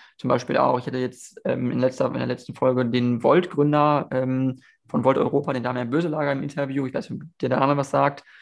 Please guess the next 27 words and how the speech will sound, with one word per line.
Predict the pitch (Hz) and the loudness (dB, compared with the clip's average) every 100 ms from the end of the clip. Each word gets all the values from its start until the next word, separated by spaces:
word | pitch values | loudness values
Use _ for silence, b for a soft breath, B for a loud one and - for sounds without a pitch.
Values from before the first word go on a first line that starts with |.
| B - | B -8
ist | 208 | -4
ein | 131 123 | 0 0
E-U-Abgeordneter. | 131 127 147 151 143 139 135 139 139 B B B B 127 | 0 0 0 2 0 0 0 -2 -4 B B B B -2
Und | 123 | 0
er | 131 139 | 0 0
hat | 165 | 0
gesagt, | 143 131 135 135 - _ - | -2 0 0 -2 -6 _ -20
für | - - | -14 -12
ihn | - 151 202 214 | -6 0 2 2
ist | 151 - | 0 -8
das | 131 - | -16 -12
Ziel | 147 151 143 | -4 -2 0
nicht | 139 202 - | -2 -2 -6
konkret, | - 151 - 139 139 143 - _ _ _ _ | -6 -6 -4 -4 -4 -4 -8 _ _ _ _
äh, | - 127 - | 0 0 0
die | 123 120 | -2 -2
Vereinigten | - 131 131 127 | -2 -2 -4 -6
Staaten | 113 139 185 - | -4 -2 0 -2
von | 190 | -4
Europa | 165 165 165 170 | -2 -2 -2 -2
zu | 160 151 | -4 -4
haben, | 156 156 151 120 | -2 -2 -4 -4
sondern | 139 147 | -2 -2
er | 135 123 | -2 -2
sagt | 131 135 | -2 -4
einfach | 127 127 | -8 -4
nur, | 131 135 | -2 -2